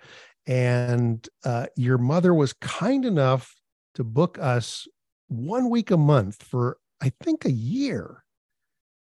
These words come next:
And they would open for the improv group. And it was phenomenal. I'd never heard of an improv group getting to headline that much anywhere.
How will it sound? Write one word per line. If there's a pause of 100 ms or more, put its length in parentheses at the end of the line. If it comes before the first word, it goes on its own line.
(260)
And (220)
they
would
open
for
the
improv
group. (1000)
And (760)
it
was
phenomenal.
I'd
never
heard
of (240)
an
improv
group
getting
to
headline
that
much (120)
anywhere.